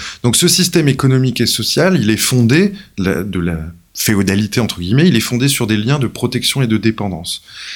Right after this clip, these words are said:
Des liens de protection et de dépendance entre les seigneurs, entre eux.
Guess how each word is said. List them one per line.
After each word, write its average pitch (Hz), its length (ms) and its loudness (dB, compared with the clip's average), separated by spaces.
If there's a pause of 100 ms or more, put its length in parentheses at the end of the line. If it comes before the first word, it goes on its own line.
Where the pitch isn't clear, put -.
(120)
Des 113 80 0
liens 139 160 4
de 135 40 2
protection 139 440 -2
et 123 60 0
de 110 40 -2
dépendance 113 520 0
entre 107 320 -2
les 101 120 2
seigneurs, 110 500 2
entre 98 240 -4
eux. 220 140 -2